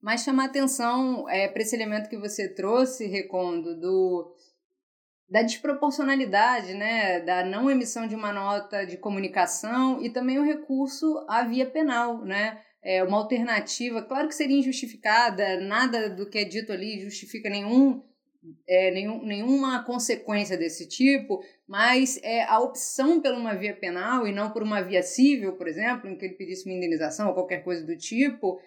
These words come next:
é, chama atenção também, né, pro tipo de inte-,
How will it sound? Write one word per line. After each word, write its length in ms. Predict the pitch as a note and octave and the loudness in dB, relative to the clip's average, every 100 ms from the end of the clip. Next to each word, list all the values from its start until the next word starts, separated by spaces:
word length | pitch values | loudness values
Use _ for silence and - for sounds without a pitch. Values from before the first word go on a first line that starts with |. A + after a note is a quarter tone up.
| _ _ _ - | _ _ _ -2
é, 280 | G#3+ A#3+ D#4 | 2 4 4
chama 280 | - B3+ D#4 | 4 4 4
atenção 440 | D4+ B3+ B3+ B3+ | 2 0 0 -2
também, 360 | A#3+ G#3+ A3+ A#3 | -2 -2 -2 -2
né, 120 | A3 | -4
pro 180 | A#3 A3 | -4 -2
tipo 300 | - D4+ C#4+ | 0 2 4
de 100 | D4+ | 2
inte-, 320 | D4 C4+ | 4 0